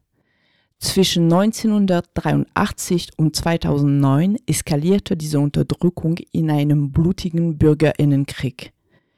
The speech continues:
Der grausame Höhepunkt ist die militärische Offensive zweitausendneun, bei der laut tamilischen Quellen hundertsechsundvierzigtausend ZivilistInnen ums Leben kamen.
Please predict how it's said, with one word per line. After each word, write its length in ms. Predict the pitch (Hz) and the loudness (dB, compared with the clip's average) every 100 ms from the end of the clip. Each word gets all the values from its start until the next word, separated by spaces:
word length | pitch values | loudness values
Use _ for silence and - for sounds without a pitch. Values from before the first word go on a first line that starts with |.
| _ _ _ _ | _ _ _ _
Der 200 | - 156 | 2 4
grausame 680 | 147 147 160 196 202 196 185 | 4 2 4 6 4 4 6
Höhepunkt 680 | 196 208 196 - 147 143 - | 8 6 4 0 0 -2 -4
ist 180 | - - | -4 -2
die 60 | 156 | 2
militärische 760 | 165 190 214 196 180 175 - | 2 2 0 0 2 0 0
Offensive 640 | 160 - 156 - - 165 165 | -2 0 -2 -2 -4 0 0
zweitausendneun, 1200 | - 147 143 147 127 131 131 131 127 131 165 226 _ _ _ _ _ _ | 0 -4 -2 -2 -2 0 0 2 2 2 2 -2 _ _ _ _ _ _
bei 200 | 165 156 | 2 2
der 160 | 151 151 | 4 0
laut 340 | 143 135 - | 0 0 -2
tamilischen 600 | - 151 147 202 - 208 | -2 0 0 -2 -2 -4
Quellen 560 | - - 196 196 214 220 _ _ _ _ | -4 -4 -2 -2 -2 -4 _ _ _ _
hundertsechsundvierzigtausend 1900 | 220 214 196 185 175 - - 147 - - 196 - 180 - - 170 185 190 185 | 0 2 2 0 -4 -2 -2 -2 -2 -2 -4 -2 -6 -6 -2 2 2 2 0
ZivilistInnen 840 | - 190 165 160 175 - 165 156 147 | -2 -4 0 0 0 -2 0 2 2
ums 280 | 147 - - | 0 -4 -4
Leben 280 | 131 131 131 | -2 -2 -4
kamen. 440 | 127 127 123 | -6 -4 -4